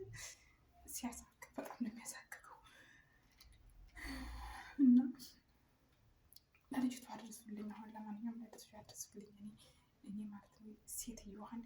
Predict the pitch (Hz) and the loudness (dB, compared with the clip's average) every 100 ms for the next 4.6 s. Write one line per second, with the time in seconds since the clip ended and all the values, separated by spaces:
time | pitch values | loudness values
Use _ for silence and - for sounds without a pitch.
0 | - - - - - - - - 233 226 | -12 -20 -20 -20 -20 -20 -8 -2 -2 -2
1 | 226 - - 226 208 - 214 214 - 214 | -6 -8 -8 -6 -6 -4 -8 -8 -8 -10
2 | - 208 202 202 196 196 214 220 - 226 | -4 -4 -2 -2 -2 -2 -4 -6 -8 -12
3 | - - - - - 247 226 214 - - | -12 -16 -20 -20 -8 -4 -2 -2 -4 -8
4 | - 214 214 - - | -12 -10 -10 -12 -20